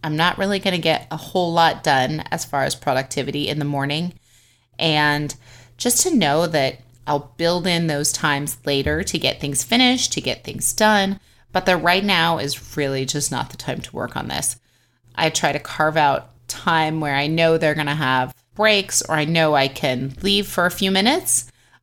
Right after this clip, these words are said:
and run just to another room, get a couple things done,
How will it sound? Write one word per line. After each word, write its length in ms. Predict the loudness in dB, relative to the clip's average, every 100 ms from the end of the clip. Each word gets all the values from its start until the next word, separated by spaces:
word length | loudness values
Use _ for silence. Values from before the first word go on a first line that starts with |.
| -4
and 340 | -4 -4 0
run 500 | 2 4 2 -2 -4 -10 -20 -8
just 220 | -2 0
to 80 | 2
another 260 | 2 2 2
room, 600 | 2 4 4 2 0 -4 -18 -20 -4
get 140 | 0
a 100 | 0
couple 280 | 2 0 0
things 440 | 0 0 0 -4
done, 560 | 2 4 6 4 2 -4